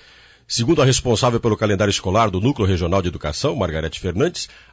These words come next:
a discussão foi feita com a comunidade e ela aceitou a mudança.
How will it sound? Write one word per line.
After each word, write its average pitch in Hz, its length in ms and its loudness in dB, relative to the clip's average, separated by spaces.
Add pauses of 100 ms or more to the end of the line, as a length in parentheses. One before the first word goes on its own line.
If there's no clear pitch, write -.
(100)
a 143 80 -2
discussão 190 460 -2
foi 196 260 0
feita 214 640 0
com 190 280 2
a 190 80 2
comunidade 170 840 2
e 85 160 -6
ela 123 260 0
aceitou 143 760 0
a 170 40 0
mudança. 92 600 0